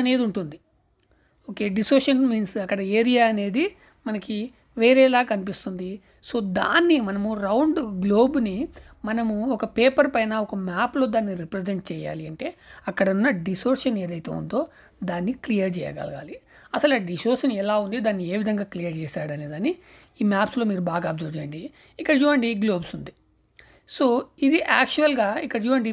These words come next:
బ్లింక్ అవుతుంది చూసారా? So ఇక్కడ ఈ సౌత్ పోల్ దగ్గర ఏరియా అనేది చాలా స్మాల్గా ఉంటుంది. ఇక్కడ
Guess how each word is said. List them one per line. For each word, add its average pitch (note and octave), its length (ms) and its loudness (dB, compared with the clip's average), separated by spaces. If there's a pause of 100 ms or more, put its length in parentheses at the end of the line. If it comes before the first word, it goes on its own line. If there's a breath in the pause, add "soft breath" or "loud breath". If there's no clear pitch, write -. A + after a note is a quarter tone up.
బ్లింక్ C4+ 260 4
అవుతుంది B3+ 300 0
చూసారా? G3+ 300 -4 (480 soft breath)
So C4 100 -2 (260)
ఇక్కడ C#4+ 200 4 (240)
ఈ - 20 6 (140)
సౌత్ C4+ 300 4
పోల్ D#4 200 4
దగ్గర C4 160 4 (180)
ఏరియా C4+ 220 4
అనేది B3+ 260 0
చాలా A#3+ 200 0
స్మాల్గా C4+ 480 4
ఉంటుంది. F3+ 300 -8 (340 soft breath)
ఇక్కడ A#3 160 -2